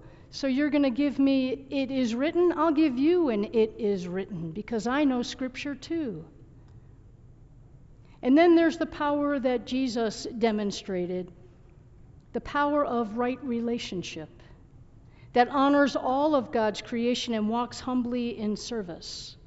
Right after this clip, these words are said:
that acknowledges that there is a God and he's not saying he's it. You don't have to look far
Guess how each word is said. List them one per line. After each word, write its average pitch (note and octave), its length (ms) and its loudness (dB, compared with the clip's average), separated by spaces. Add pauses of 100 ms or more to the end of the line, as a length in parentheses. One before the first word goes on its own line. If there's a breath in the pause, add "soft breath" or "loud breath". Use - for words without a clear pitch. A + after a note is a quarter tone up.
(640 soft breath)
that A3+ 140 0
acknowledges A#3+ 720 0
that A3 140 -2
there A3 160 0
is A#3+ 240 -2
a A3 40 -2
God F#3 520 -4 (120)
and F#3+ 440 -6 (500)
he's C#4 240 -4
not C#4 220 -2
saying B3 380 -4
he's A3+ 260 -6
it. G#3+ 200 -8 (3000 loud breath)
You C#4+ 100 6
don't E4+ 160 8
have D#4 220 0
to D4 60 -4
look C4+ 240 -4
far A#3 560 -4